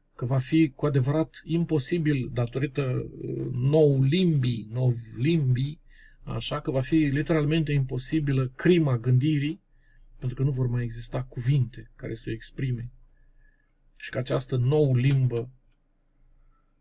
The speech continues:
se impune în momentul în care noi vorbim acum. Da, fantastic, Philippe Muret. Uh, cred că în momentul în care o să,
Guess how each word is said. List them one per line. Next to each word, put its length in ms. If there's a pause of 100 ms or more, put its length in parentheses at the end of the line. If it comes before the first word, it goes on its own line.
se 240
impune 560 (760)
în 120
momentul 420
în 100
care 400 (1600)
noi 400 (320)
vorbim 480
acum. 260 (1900)
Da, 300 (100)
fantastic, 640 (160)
Philippe 280
Muret. 400 (120)
Uh, 460
cred 240
că 160
în 280
momentul 380
în 60
care 140
o 80
să, 180